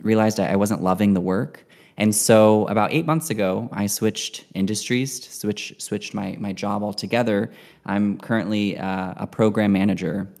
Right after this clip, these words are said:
at a tech company called Handshake. And my job is to actually help employers,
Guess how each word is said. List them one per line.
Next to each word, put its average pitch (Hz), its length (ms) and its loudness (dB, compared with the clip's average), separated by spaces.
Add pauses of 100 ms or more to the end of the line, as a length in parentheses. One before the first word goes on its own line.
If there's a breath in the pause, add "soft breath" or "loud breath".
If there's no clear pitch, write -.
(100)
at 92 240 -4
a 92 80 -4
tech - 220 -8
company 98 540 0
called 95 240 -2
Handshake. - 640 0 (460 loud breath)
And 104 420 4
my 127 140 6
job 139 260 6
is 120 180 2
to 127 80 2
actually 151 420 0
help 98 420 -2 (160)
employers, 113 960 0